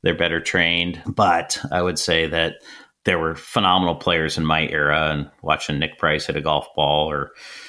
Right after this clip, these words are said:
the little bit I saw Lee Trevino, I don't think there's players now that strike it better. They're more powerful, but there's just more of them now, right? There's <laughs> hundreds and hundreds of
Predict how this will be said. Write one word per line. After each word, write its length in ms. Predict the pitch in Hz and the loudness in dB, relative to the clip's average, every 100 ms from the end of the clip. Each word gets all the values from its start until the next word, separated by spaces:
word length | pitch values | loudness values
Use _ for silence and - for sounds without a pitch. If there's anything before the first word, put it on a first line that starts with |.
| - _ - | -20 _ -8
the 60 | |
little 200 | 78 78 | -4 -4
bit 120 | 73 73 | -2 -4
I 60 | |
saw 200 | - 78 | -2 -2
Lee 160 | 73 73 | -2 -6
Trevino, 400 | - 76 76 71 | -4 -2 -2 0
I 140 | 76 | 0
don't 220 | 80 76 | -2 -6
think 180 | - 71 | -8 -6
there's 380 | 67 69 - - _ _ _ _ | -6 -6 -10 -14 _ _ _ _
players 380 | 95 87 80 90 | 0 2 0 0
now 260 | 80 82 | 2 2
that 160 | 85 - | 0 -2
strike 400 | - - 78 78 | -2 2 0 0
it 160 | - - | -6 -4
better. 440 | 76 85 139 - - | -4 -2 -4 -2 2
They're 100 | 139 | 4
more 160 | 78 | 4
powerful, 680 | - - - 131 - 65 113 _ _ | 2 2 2 2 -4 -8 -8 _ _
but 100 | 80 | -6
there's 140 | 87 | -4
just 160 | 78 - | -4 -4
more 260 | 87 101 101 | 0 4 2
of 80 | |
them 140 | 80 78 | 0 -2
now, 200 | 76 71 | -2 0
right? 300 | 78 98 - | 0 -2 -2
There's 240 | - - - - | 0 0 -2 -8
<laughs> 80 | - | -2
hundreds 440 | 101 98 80 73 | -2 0 -2 -2
and 100 | 82 | 0
hundreds 380 | 76 78 71 | 0 0 -2
of 80 | - | -8